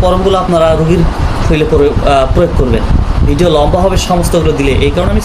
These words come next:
ছোটো ছোটো ভিডিও আকারে দিতেছি, পর্ব আকারে।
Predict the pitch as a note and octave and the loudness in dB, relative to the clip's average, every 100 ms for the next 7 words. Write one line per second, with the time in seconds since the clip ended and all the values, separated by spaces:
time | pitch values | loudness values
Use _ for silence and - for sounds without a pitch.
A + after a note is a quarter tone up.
0 | - E3+ D#3+ E3 E3 D3 C#3+ E3 D#3 F#3 | -2 0 0 2 0 0 0 2 2 2
1 | A3+ - - - - - - E3 F3 F#3 | 0 -2 -6 -8 -6 -4 0 2 2 0
2 | F#3 F3+ D3+ C#3+ C3+ A#2 | 2 0 2 0 0 0